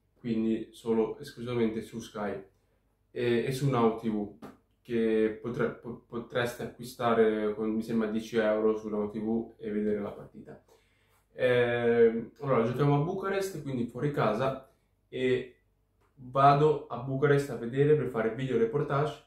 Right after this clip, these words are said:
Sono andato anche a Portogallo a vedere Portogallo-Italia a Lisbona. Se, ho fatto un video, un vlog, in, che l'ho caricato,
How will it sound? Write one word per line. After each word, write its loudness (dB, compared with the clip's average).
Sono 2
andato 4
anche 0
a -2
Portogallo 0
a 2
vedere -2
Portogallo-Italia -2
a 2
Lisbona. 4
Se, -6
ho -10
fatto -4
un -4
video, 2
un 0
vlog, -2
in, -10
che -6
l'ho 4
caricato, -2